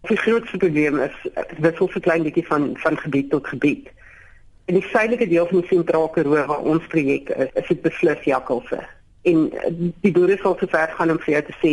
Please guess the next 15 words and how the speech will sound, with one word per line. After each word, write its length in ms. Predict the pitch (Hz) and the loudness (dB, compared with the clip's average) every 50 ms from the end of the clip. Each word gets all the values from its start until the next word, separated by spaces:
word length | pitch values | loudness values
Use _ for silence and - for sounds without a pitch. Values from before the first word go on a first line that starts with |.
| 151 147 | 2 2
dat 200 | - 147 143 - | 2 0 0 2
'n 120 | - 165 170 | 2 2 2
jakkals 400 | 151 139 139 139 160 151 156 - - | 2 2 0 0 0 0 -2 -2 -4
drie 200 | - 165 165 185 180 | -2 0 0 0 0
tot 180 | - 170 170 | 0 -4 -4
vier 240 | - - 190 180 175 | 0 0 2 4 4
maal 260 | 170 151 135 139 139 139 - - | 4 2 2 0 -2 -4 -2 0
so 140 | 190 160 151 | 2 2 2
groot 320 | - - 139 135 135 135 | 2 0 -2 -2 -2 -2
probleem 420 | - 147 135 - 135 139 135 135 135 | -4 -6 -2 0 0 0 0 -2 -4
soos 160 | - 135 - | -8 -6 -4
'n 120 | 143 131 | -2 0
rooi 160 | 123 123 123 113 | 2 2 0 2
kat 240 | - 131 117 - | 0 -2 -4 -4
is. 160 | - 76 - | -6 -20 -20